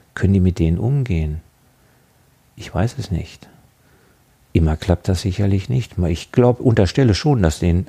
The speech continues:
die Schwestern sich da Mühe geben. Das ist überhaupt nicht die Frage.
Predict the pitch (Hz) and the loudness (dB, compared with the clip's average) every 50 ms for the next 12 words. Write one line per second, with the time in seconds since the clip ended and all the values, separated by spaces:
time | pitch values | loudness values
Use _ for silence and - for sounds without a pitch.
0 | - - 92 92 87 82 - - - - - - 92 85 82 87 80 - - 82 | -6 -4 -2 -2 -2 -2 -2 -2 -2 -2 -2 0 -2 0 0 0 -2 -2 -2 0
1 | 80 82 98 123 135 117 90 76 - 78 73 76 73 85 80 73 - - 104 - | 2 2 4 4 4 4 2 0 0 -2 -2 0 0 0 -2 -2 -2 -4 -6 -4
2 | - 127 117 107 98 - - 98 - - 98 85 - - 87 85 85 78 71 76 | -2 0 0 0 -2 -2 -4 -6 -4 -2 -2 -4 -2 -2 0 0 0 0 0 -2
3 | 73 | -8